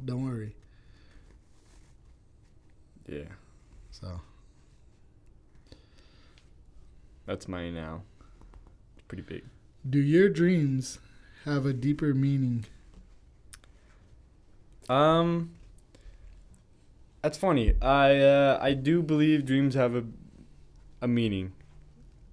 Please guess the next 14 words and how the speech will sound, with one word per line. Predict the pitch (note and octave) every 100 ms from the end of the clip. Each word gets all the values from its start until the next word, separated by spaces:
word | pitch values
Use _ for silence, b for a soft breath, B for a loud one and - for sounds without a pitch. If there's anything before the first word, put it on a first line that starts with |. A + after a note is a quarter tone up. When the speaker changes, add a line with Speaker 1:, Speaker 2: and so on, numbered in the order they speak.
| - - - - - - -
Speaker 2:
Um, | A2 G#2+ G#2 G2+ G2 F#2 F#2 - - - - - _ - - - - - - - - - -
you | A2
just | G#2
gotta | G#2+ G2
look | F#2+ F2+
for | F2 E2+
it, |
I | E2+
guess. | F2 E2+ E2+ - - - - - - - A#2+
That | A2 A2
Speaker 1:
Mm. |
Speaker 2:
can | A2+
mean | G#2+ G2
whatever, | F#2 F2+ E2+